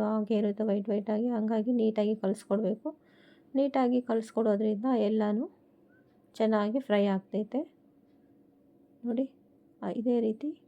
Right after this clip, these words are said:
ಕಲಿಸ್ಕೊಡ್ಬೇಕು. ಕಲಿಸ್ತಾ ಕಲಿಸ್ತಾ ಎಲ್ಲ ದ್ರಾಕ್ಷಿನೂ ಉಬ್ಬುತ್ತಾ ಇದೆ ನೋಡಿ.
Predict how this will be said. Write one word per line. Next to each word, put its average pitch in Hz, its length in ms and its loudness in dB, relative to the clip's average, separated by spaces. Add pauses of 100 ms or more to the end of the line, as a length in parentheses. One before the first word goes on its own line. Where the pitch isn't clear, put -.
(120)
ಕಲಿಸ್ಕೊಡ್ಬೇಕು. 226 800 -4 (720)
ಕಲಿಸ್ತಾ 240 440 -4
ಕಲಿಸ್ತಾ 220 420 -4 (120)
ಎಲ್ಲ 220 140 0 (120)
ದ್ರಾಕ್ಷಿನೂ 226 520 -4 (100)
ಉಬ್ಬುತ್ತಾ 214 360 -2
ಇದೆ 214 240 -2
ನೋಡಿ. 220 280 -4